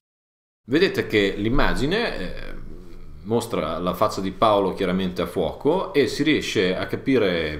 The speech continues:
piuttosto facilmente anche qualche dettaglio, eh, di quello che c'è dietro Paolo, quindi l'armadio, la pianta sono chiaramente visibili e si riesce a vedere anche qualche dettaglio.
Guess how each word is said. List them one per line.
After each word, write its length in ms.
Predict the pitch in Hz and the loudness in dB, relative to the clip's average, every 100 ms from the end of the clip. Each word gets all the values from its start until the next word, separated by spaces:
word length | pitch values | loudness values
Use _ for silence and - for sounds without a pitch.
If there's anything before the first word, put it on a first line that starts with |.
| - | -10
piuttosto 600 | 85 107 - 98 87 82 | -6 -6 -2 -2 -2 -4
facilmente 640 | 104 - 135 107 135 110 | -6 -2 0 0 0 -2
anche 200 | 87 92 | -4 -6
qualche 240 | 87 90 | -6 -4
dettaglio, 640 | 98 90 90 90 120 123 - - - - - | -4 -4 -2 0 2 0 -2 -12 -16 -18 -18
eh, 80 | - - | -18 -14
di 240 | 80 82 | -8 -8
quello 240 | - 98 92 | -2 -2 -2
che 100 | 90 | -4
c'è 140 | - | 0
dietro 360 | 117 131 - - | 4 4 2 0
Paolo, 380 | 95 85 80 | 2 2 0
quindi 240 | - 95 85 | -2 -2 0
l'armadio, 800 | 82 107 123 123 113 123 120 110 | 0 0 2 0 2 2 4 2
la 100 | 82 | 0
pianta 460 | 127 98 98 95 | 0 0 0 -2
sono 380 | 107 104 95 92 | -2 -2 0 -2
chiaramente 500 | - 104 98 101 98 | -2 0 0 0 0
visibili 760 | 90 92 87 90 123 107 82 80 | 0 0 -2 0 2 2 0 0
e 340 | 80 76 73 | -2 -4 -6
si 160 | 73 - | -8 -6
riesce 180 | 90 95 | -4 0
a 40 | |
vedere 220 | 98 98 | 0 0
anche 140 | 95 87 | -2 -4
qualche 220 | 85 90 | -2 -2
dettaglio. 480 | 78 - 69 67 | -4 -4 -6 -6